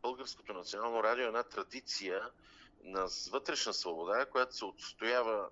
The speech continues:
много успешно и до днес, с много малки изключения, но няма да, да акцентирам върху тях, защото наистина генерално Българското национално радио, и то от много години насам, успя да се запази като сериозна журналистическа институция,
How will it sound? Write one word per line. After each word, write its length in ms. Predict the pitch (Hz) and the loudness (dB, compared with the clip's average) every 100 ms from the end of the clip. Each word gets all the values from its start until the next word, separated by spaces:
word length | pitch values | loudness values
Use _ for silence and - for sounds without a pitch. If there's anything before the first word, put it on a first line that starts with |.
| 110 | -10
много 360 | 113 123 92 | -6 -4 -4
успешно 460 | 90 - 98 - 85 | -10 -6 -4 -4 -8
и 80 | 80 | -12
до 120 | 82 | -12
днес, 440 | - 135 156 - - - - - | 0 2 2 -2 -8 -16 -18 -12
с 120 | - | -4
много 220 | 170 170 151 | -2 0 4
малки 360 | 135 123 - | 6 6 0
изключения, 600 | 107 - 101 - 143 131 | -16 -16 -12 -6 -6 -6
но 160 | 113 107 | -10 -12
няма 380 | 120 123 135 127 | -8 0 2 2
да, 380 | 104 107 98 95 - _ - | 2 4 2 0 -10 _ -8
да 60 | 98 | -8
акцентирам 600 | - 107 98 117 107 95 | -6 -10 -8 -4 -4 -6
върху 240 | 87 - | -12 -14
тях, 240 | - 120 120 | -4 -2 -2
защото 500 | - 123 123 120 - - - - - | -4 -4 -4 -6 -8 -12 -20 -18 -4
наистина 520 | 110 135 - 131 104 | -2 -2 -4 -4 -4
генерално 880 | 87 95 101 135 139 123 120 135 - _ | -4 0 4 6 6 4 0 -2 -4 _
Българското 640 | - - 131 131 - - 104 | -12 -2 -2 -2 -10 -8 -4
национално 480 | 98 - 113 123 107 | -2 0 0 4 4
радио, 200 | 117 113 | 4 0
и 60 | |
то 160 | - 110 | 0 0
от 160 | - | 0
много 300 | 98 113 98 | -2 0 0
години 340 | 80 76 76 69 | -6 -12 -12 -10
насам, 340 | 69 - - - _ - - - - | -8 -6 -6 -10 _ -20 -20 -16 -10
успя 320 | - - 117 | -4 2 4
да 80 | 110 | 2
се 160 | - | 0
запази 480 | 95 90 - 98 90 | -2 -2 2 2 2
като 580 | - 87 - 90 85 78 - | -8 -12 -8 -6 -4 -8 -12
сериозна 1000 | - - - 101 98 107 101 101 101 95 - - | -14 -10 -4 0 4 2 2 -2 -2 -2 -8 -16
журналистическа 720 | 90 85 82 - 87 - - | -14 -12 -12 -12 -8 -10 -10
институция, 720 | 73 - - - - - 101 | -12 -14 -14 -14 -8 -4 -4